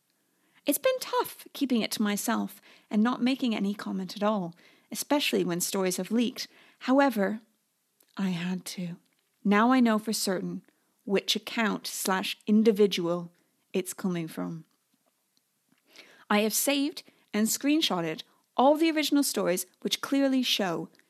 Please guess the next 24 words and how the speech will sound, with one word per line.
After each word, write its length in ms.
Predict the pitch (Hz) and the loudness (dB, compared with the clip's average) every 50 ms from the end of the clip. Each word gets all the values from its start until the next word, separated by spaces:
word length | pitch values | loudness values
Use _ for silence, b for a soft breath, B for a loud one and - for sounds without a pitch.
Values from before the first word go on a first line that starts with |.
| _ - | _ -4
just 360 | - 208 202 196 196 - - | -2 -2 0 0 -2 -4 -4
one 320 | 190 190 208 226 226 233 226 | -2 0 0 2 2 2 0
person 540 | - 170 170 165 - - 220 196 170 185 - _ | -2 -6 -8 -6 -8 -8 -8 -10 -10 -12 -14 _
has 200 | - - 185 - - | -12 -10 -10 -8 -6
viewed 260 | 196 185 185 180 180 | -4 -4 -4 -4 -4
them. 320 | - 175 170 170 165 175 - _ _ _ _ _ _ _ | -6 -8 -6 -8 -10 -12 -16 _ _ _ _ _ _ _
It's, 560 | - 190 185 - - - - - - - - - _ _ _ _ _ _ _ _ _ _ _ _ _ _ _ _ _ _ _ _ _ _ _ _ _ _ _ _ _ _ _ - | -2 -2 -2 -2 -4 -8 -10 -8 -8 -8 -10 -10 _ _ _ _ _ _ _ _ _ _ _ _ _ _ _ _ _ _ _ _ _ _ _ _ _ _ _ _ _ _ _ 0
and 80 | 208 190 | 0 0
then 60 | 180 | 0
it's 120 | 175 - | -2 -2
followed 220 | - 208 190 185 175 | -2 0 0 2 2
by 140 | 185 185 | 0 0
nine, 560 | 180 185 190 190 196 185 196 202 202 196 - - _ | 2 2 2 2 2 2 2 2 2 0 -2 -2 _
nine 420 | 202 202 214 214 226 240 262 254 262 | 6 6 8 8 8 8 8 8 6
full 280 | - - 180 156 160 | 6 2 -2 -4 -4
stops 480 | - - - 151 160 170 180 - - - | -4 -6 -4 -4 -4 -4 -6 -6 -6 -4
or 80 | 185 | -2
nine 200 | 180 175 175 175 175 | -2 -2 -2 -4 -6
periods. 600 | - - 175 175 165 156 165 190 - - - - _ _ _ _ _ _ _ _ _ _ _ _ _ _ _ _ _ _ _ _ _ _ _ _ _ _ - | -8 -10 -10 -10 -10 -10 -12 -14 -16 -20 -20 -20 _ _ _ _ _ _ _ _ _ _ _ _ _ _ _ _ _ _ _ _ _ _ _ _ _ _ -2
Rebecca 500 | 202 202 196 170 202 190 - - 208 196 | 0 2 2 2 2 0 2 0 -2 -2
Vardy's 500 | 180 196 185 180 180 180 180 170 170 - | 0 -2 -4 -4 -4 -6 -6 -8 -8 -10
account. 640 | 202 - - - 190 185 170 170 - - - - - _ _ _ _ _ _ _ _ _ _ _ _ _ _ _ _ _ _ _ _ _ _ _ _ _ _ _ _ _ _ _ _ _ _ _ _ | -12 -12 -12 -10 -8 -8 -8 -10 -12 -14 -18 -20 -20 _ _ _ _ _ _ _ _ _ _ _ _ _ _ _ _ _ _ _ _ _ _ _ _ _ _ _ _ _ _ _ _ _ _ _ _
Mic 260 | - 190 190 - - | -10 -8 -8 -10 -12
drop. 380 | - - 180 165 160 - _ - | -12 -14 -14 -14 -14 -16 _ -20